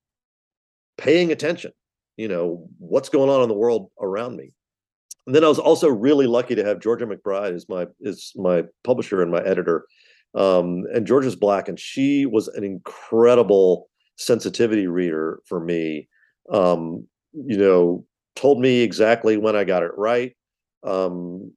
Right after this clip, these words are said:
pointed out to me when I got it wrong, uh, and helped, helped me, and, and also helped me understand w-, why it was wrong, you know, not just saying, "Oh, you can't say this," or, "You should say that," but, but helping me understand,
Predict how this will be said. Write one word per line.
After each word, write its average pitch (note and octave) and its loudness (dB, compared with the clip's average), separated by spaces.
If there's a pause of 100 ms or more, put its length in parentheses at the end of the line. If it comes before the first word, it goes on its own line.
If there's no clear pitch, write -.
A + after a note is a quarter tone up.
(140)
pointed A#2+ 4
out A2+ -2
to A2 -10
me G2+ -8
when G2+ -2
I G2 0
got F#2 0
it - -6
wrong, A#2 -2 (520)
uh, A#2+ -18 (160)
and C#3 -8
helped, B2+ 0
helped D#3 0
me, G#2+ 0 (180)
and, B2+ 2
and C#3+ 4
also D3 6
helped C#3 0
me B2+ 0
understand B2 -2
w-, F2 -14 (600)
why A#2+ 0 (800)
it B2+ -12
was C3 -8
wrong, C#3 -4
you B2+ -8
know, C3 -4
not B2 -4
just - -6
saying, A2+ -4 (160)
"Oh, A#2+ 2
you A2 -6
can't B2 -6
say B2 -2
this," A#2+ -2
or, G#2+ -6
"You G2+ -10
should B2+ -12
say G#2+ -4
that," A#2+ 0 (220)
but, A2 -4 (100)
but A#2 -4
helping A#2+ -6
me A#2 -4
understand, G#2+ -6